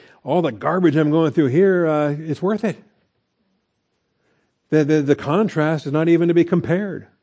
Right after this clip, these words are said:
Momentary light afflictions. So we do not lose heart, though our outer man is decaying, our inner man is being renewed day by day. That's a good thing to learn. Momentary light affliction is producing for us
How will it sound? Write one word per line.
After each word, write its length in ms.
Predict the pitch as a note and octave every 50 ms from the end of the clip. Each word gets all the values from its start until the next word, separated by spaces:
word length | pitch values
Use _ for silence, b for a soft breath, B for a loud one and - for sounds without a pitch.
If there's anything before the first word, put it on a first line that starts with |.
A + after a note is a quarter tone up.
| _ _ _ -
Momentary 640 | C3 B2+ C#3 D3+ E3+ F#3+ F#3 D#3+ - F3 F3+ F3+ F3+
light 200 | F3+ F3+ F#3 F3+
afflictions. 500 | - - - F#3+ G#3 G#3 - D3 A#2+ - B B B B B
So 240 | B - E3 C#3 - B B B
we 180 | - C#3+ D#3+ F#3+
do 140 | F#3 G3 F3+
not 240 | F3 F3 F#3 F3+ E3+
lose 240 | F3 F3 F3 -
heart, 360 | - E3 G3+ G3+ F3+ F3+ D#3+ C3
though 140 | C#3+ D3+
our 160 | D3+ D3+ D3+ D3
outer 300 | C#3 D3+ E3+ G3 F#3 F3
man 240 | E3 E3 E3+ E3
is 100 | D#3+ D3
decaying, 540 | B2+ - C#3+ C3+ - E3+ F#3 F#3 E3+ E3 E3
our 100 | D#3 D3+
inner 300 | D3+ C#3+ E3+ G3 G3 F3
man 260 | D3+ D3+ D3 D3+ D#3
is 140 | D#3 C3 A#2+
being 220 | A#2+ C#3 D3 D3+ D#3
renewed 420 | E3 E3+ D#3+ C#3 C3+ C#3 D#3 D#3+
day 180 | C3+ C#3 C3+ D3
by 220 | D3 E3 E3 E3+
day. 220 | F3 G3+ G3+ F#3+ F#3+ B B B B B B
That's 260 | C#3+ D3+ F3+ - -
a 60 | F3
good 220 | B2 C#3 E3+ E3+ E3+
thing 220 | - F3+ F3+ F3+
to 80 | F3+ F3
learn. 500 | F3 F#3+ F#3+ F#3+ F#3 F3 E3 D3 B2 A2+ _ _ _ _ _ _ _ _ _ _ _ _ _ _ _ _ _ _ _ _ _ _ _ _ _ _ _ _ _ _ _ _ _ _ _ _ _ _ _ _ _ _ _ _ _ _ _ _ _ _ _ _ _ _ _ _ _ -
Momentary 640 | B2+ C3+ C#3+ D#3+ F3 F3 E3 - D#3+ E3+ F3 F3 E3+
light 240 | D#3+ E3 E3+ F3 F3
affliction 480 | D3 - D#3+ F3 F3+ - - D#3+ C#3+
is 100 | C3+ A#2+
producing 460 | - - C#3 D#3+ E3 D3 - E3+ C#3
for 280 | - - F#3 F#3+ F#3 D#3+
us 260 | D3+ D#3 D3 - -